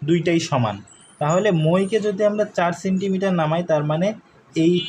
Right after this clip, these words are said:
কি বলছে যে মইটির গোড়া দেওয়াল থেকে, মইটির এই যে গোড়া, এই গোড়া দেওয়াল থেকে আমরা হচ্ছে কত দূরে নিলাম? আমরা এতটুকু দূরে নিলাম। এতটুকু দূরে নিলে মইটা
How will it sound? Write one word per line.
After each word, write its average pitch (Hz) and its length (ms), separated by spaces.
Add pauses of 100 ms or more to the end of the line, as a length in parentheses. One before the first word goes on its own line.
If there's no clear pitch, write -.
(220)
কি 208 80 (100)
বলছে 185 340 (340)
যে 160 80 (120)
মইটির 175 340 (120)
গোড়া 175 200 (140)
দেওয়াল 170 240 (100)
থেকে, 127 180 (140)
মইটির 147 340
এই 160 100
যে 175 60 (100)
গোড়া, 147 220 (500)
এই 143 60 (100)
গোড়া 160 240
দেওয়াল 156 400 (100)
থেকে 165 180 (140)
আমরা 151 240 (100)
হচ্ছে 160 360 (560)
কত 208 160 (120)
দূরে 175 240
নিলাম? 139 200
আমরা 202 180
এতটুকু 196 360
দূরে 151 260
নিলাম। 110 200 (200)
এতটুকু 208 320 (100)
দূরে 185 280
নিলে 185 200 (400)
মইটা 208 420